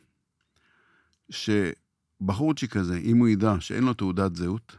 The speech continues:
שהיא המפתח לקבלת ביטוח לאומי, רישיון נהיגה, קצבה פה, קצבה שם, אזרח במדינת ישראל. עכשיו, אנחנו חוזרים חזרה על אותה בעיה, אנחנו נמצא את המשפטן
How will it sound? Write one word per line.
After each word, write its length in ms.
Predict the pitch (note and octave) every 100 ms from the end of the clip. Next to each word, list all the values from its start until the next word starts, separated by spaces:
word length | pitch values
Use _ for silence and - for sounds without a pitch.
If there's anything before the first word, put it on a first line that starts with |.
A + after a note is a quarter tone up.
| _ _ _ _ _ _ _ _ _ _ _ _ _ _ _ - _ _ _ _ _ _ _ _ _
שהיא 480 | - - G2 F#2+ A#2+
המפתח 520 | G2+ G2+ - G#2 F2+ F#2
לקבלת 640 | F#2+ F2+ F#2+ F#2 F2 - - _ _ _ -
ביטוח 400 | E2+ F#2+ F2+ G2
לאומי, 460 | F#2 F2 F2 E2
רישיון 420 | E2 E2 F#2 F2+
נהיגה, 500 | F2 E2+ D2+ D#2+ D#2 D#2+
קצבה 400 | - E2 E2 F2
פה, 280 | - - E2
קצבה 380 | - - D#2+ E2+
שם, 260 | - D#2+ D#2+ - F#2+
אזרח 360 | F#2 B2+ C#3
במדינת 440 | G2+ F#2+ F#2+ G2+ -
ישראל. 340 | - F#2 - - _ _ _ - - - -
עכשיו, 200 | - B2 G#2+ _ _ _ -
אנחנו 340 | G#2+ A#2 B2
חוזרים 340 | F2 G#2 A2 B2+
חזרה 400 | A2 G2+ G2+ A2
על 100 | G2
אותה 420 | F#2 - G2 F2+
בעיה, 480 | E2+ E2+ D#2+ G2+ D3+ -
אנחנו 280 | - G#2+ G#2+
נמצא 400 | G#2+ - D3 B2+
את 120 | A2
המשפטן 640 | G#2 - - - G2+ E2